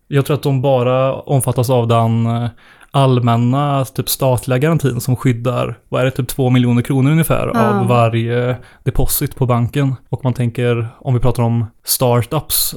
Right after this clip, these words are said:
Speaker 1: som håller sitt riskkapital på en bank, så att få en, att få två miljoner kronor, kronor garanterade av staten är ju ingenting om banken går omkull. Vi snackar miljarder som de har på sina konton, liksom.
Speaker 2: Så det är inte så konstigt att de skyndar dit för att plocka ut pengarna?
Speaker 1: Nej, precis.
Speaker 2: Men kontentan är då,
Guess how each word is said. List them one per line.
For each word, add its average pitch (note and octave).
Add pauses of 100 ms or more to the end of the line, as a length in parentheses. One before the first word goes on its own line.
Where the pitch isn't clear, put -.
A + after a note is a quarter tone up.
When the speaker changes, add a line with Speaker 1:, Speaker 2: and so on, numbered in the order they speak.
Speaker 1:
som C#3
håller B2
sitt -
riskkapital C3+
på D3
en C3
bank, A#2
så B2+
att B2+
få B2
en, A#2+ (320)
att -
få C3+
två C#3+
miljoner C3
kronor, C3
kronor C3+
garanterade C3+
av A#2+
staten -
är A#2+
ju A#2+
ingenting B2
om C#3
banken A#2+
går A2+
omkull. - (680)
Vi B2
snackar B2
miljarder A#2+
som C#3
de A#2+
har A#2+
på A#2+
sina C#3
konton, C#3+
liksom. C3 (260)
Speaker 2:
Så -
det A3
är A3
inte G#3+
så A3+
konstigt A3+
att A3
de G#3+
skyndar G#3+
dit G#3+
för A#3
att G#3+
plocka A3
ut A3
pengarna? G#3+
Speaker 1:
Nej, C#3+ (440)
precis. - (140)
Speaker 2:
Men B3
kontentan B3
är A3+
då, G#3